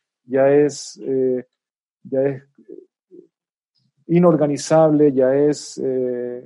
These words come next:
compleja, ya es donde el arquitecto no va a tener la capacidad de definir la sociedad, como tú decías súper bien, Liliana, sino que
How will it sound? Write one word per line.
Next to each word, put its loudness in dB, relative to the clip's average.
compleja, -2
ya 0
es 0
donde -4
el -2
arquitecto -2
no -4
va 4
a -6
tener -2
la -4
capacidad -2
de 2
definir -4
la 2
sociedad, 2
como -6
tú -4
decías -4
súper -8
bien, -6
Liliana, 0
sino -8
que -4